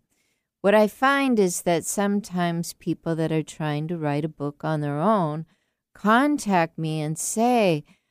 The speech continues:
"I tried to get four thousand words written today, but, uh, I didn't." And I say, "How many did you get written?"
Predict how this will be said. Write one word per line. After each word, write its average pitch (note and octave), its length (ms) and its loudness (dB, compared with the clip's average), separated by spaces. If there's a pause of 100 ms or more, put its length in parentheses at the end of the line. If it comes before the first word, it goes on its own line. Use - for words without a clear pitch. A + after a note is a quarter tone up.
(300)
"I F3+ 180 2
tried B3 1000 2
to - 160 -6
get E3 360 2 (800)
four A#3+ 260 4
thousand F#3 500 2
words G3+ 380 2
written D#3+ 300 -2
today, C#3+ 640 -2 (680)
but, E3+ 460 4
uh, D3 480 2
I E3 160 -4
didn't." G3+ 460 2 (120)
And D#3+ 200 -2
I E3 100 0
say, F3 220 -4
"How F3 200 -2
many G#3+ 300 2
did F#3+ 240 -4
you G3 80 0
get G3 220 0
written?" G#3 540 -2